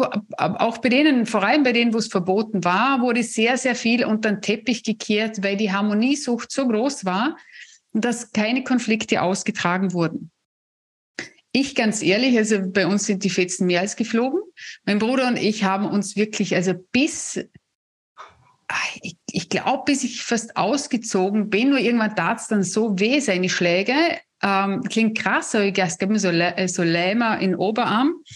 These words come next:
Und dann haben wir dann beschlossen, wir hören auf damit, weil es zu schmerzhaft wird. Doch als Kinder haben wir das ausgetragen, ob das jetzt gut oder nicht so gut ist, wir haben's getan.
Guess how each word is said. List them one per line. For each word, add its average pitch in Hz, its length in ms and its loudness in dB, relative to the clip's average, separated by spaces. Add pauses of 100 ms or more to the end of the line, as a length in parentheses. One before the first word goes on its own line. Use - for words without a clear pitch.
(460)
Und 226 360 2
dann 233 340 2
haben 214 200 4
wir 233 100 4
dann 226 120 2
beschlossen, 233 420 2
wir 214 100 4
hören 220 140 4
auf 214 320 0
damit, 220 420 2
weil 226 120 4
es - 300 -6
zu 262 600 2
schmerzhaft 180 720 0
wird. - 220 -10 (440)
Doch 233 140 2
als 254 180 0
Kinder 339 260 2
haben 302 140 4
wir 277 60 2
das 269 200 0 (140)
ausgetragen, 214 920 0
ob 220 160 -4
das 226 140 0
jetzt 220 200 -2
gut 285 240 0
oder 220 140 4
nicht 233 260 0
so 254 100 0
gut 226 200 2
ist, 214 160 -2
wir 196 100 2
haben's 196 320 0
getan. 175 520 0